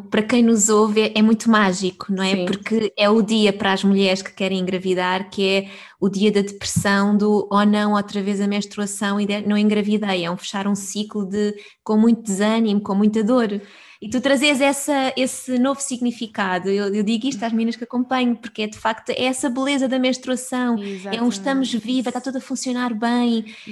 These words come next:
Speaker 1: é uma oportunidade de
Speaker 2: Exato.
Speaker 1: recomeço, é nova fé, não é? É nova confiança.
Speaker 2: É, é uma
Speaker 1: É.
Speaker 2: gratidão imensa percebermos o nosso corpo está a fazer isto, o nosso, o nosso corpo está a fazer o melhor que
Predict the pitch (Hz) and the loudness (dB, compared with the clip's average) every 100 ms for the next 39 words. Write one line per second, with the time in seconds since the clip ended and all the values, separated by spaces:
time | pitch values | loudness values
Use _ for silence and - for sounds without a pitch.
0 | 208 233 247 247 214 262 254 - - 247 | -6 0 2 0 -2 -4 -4 -10 -2 0
1 | 247 247 247 226 240 240 262 - - 214 | 2 2 0 -2 0 -2 -4 -8 -6 -4
2 | 226 202 196 214 214 226 233 254 - - | -2 -2 -2 -2 -2 -4 -4 -6 -6 -6
3 | 202 233 220 - 202 214 196 190 - - | -2 -2 -2 -6 -6 -6 -6 -8 -14 -4
4 | 214 247 233 269 294 269 254 262 269 269 | 2 4 4 4 4 4 6 8 8 8
5 | 262 240 233 269 254 254 - - 220 247 | 8 6 2 0 0 -8 -8 -10 -4 2
6 | 262 262 - - - - 247 285 294 - | 4 4 0 -12 -20 -4 4 4 4 0
7 | 320 - 330 320 311 294 277 262 254 - | -4 -2 -6 -4 -2 0 2 2 -2 -8
8 | 214 247 254 269 277 277 285 277 - 269 | -4 -4 -2 2 4 2 0 -4 -2 -4
9 | 262 240 254 247 247 233 220 214 220 | -2 -4 0 2 2 2 0 -2 -4